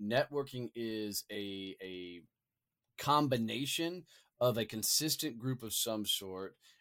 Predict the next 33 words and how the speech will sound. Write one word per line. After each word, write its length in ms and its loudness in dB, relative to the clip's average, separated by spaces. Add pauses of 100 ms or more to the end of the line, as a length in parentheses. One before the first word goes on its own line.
(100)
and 160 4
then 160 2
tons 400 0
of 80 -4
activity 680 -2
that 200 -2
feed 560 -4 (160)
that 280 2
consistent 640 -4
group 360 -6 (380)
through 420 0
a 180 -4
whole 320 -6
bunch 280 -4
of 60 -14
activities. 800 -6 (260)
But 120 4
a 40 2
lot 260 0
of 60 0
networking 640 -2
should 480 -4
be 540 -2 (320)
meeting 640 4
people, 600 -2
new 520 6
people 680 -4 (300)
on 160 6
a 100 4
regular 500 0
basis, 640 0
not 400 2 (160)
just 720 2